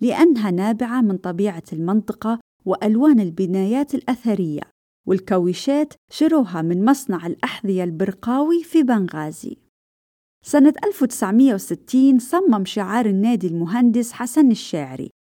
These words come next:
لكن بعد سنوات غيروه بتصميم للأستاذ داوود حلاق. انت عارفوا على قصة البحث عن مقر لنادي الصداقة.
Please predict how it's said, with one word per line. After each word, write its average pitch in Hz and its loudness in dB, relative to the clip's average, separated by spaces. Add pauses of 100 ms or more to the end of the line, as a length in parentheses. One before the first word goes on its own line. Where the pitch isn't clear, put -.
لكن 180 -2
بعد 190 -4
سنوات 185 -4
غيروه 196 0
بتصميم 196 0
للأستاذ 285 -2
داوود 254 0
حلاق. 190 -8 (920)
انت 262 4
عارفوا 339 -2
على 175 -2
قصة 214 -4
البحث 190 -2
عن 175 -2
مقر 247 -2
لنادي 196 0
الصداقة. 165 -8